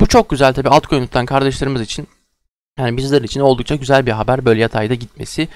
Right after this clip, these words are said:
En azından birkaç gün daha gitse şöyle, e, bir cumaya kadar, cumartesiye kadar.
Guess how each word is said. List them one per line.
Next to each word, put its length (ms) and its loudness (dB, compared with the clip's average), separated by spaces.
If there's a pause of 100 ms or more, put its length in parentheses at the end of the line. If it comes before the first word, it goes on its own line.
(180)
En 120 -6
azından 340 -6
birkaç 280 -10
gün 180 -10
daha 140 -4
gitse 280 -12
şöyle, 380 0 (340)
e, 240 4
bir 100 2
cumaya 420 6
kadar, 320 0 (100)
cumartesiye 540 0
kadar. 260 -6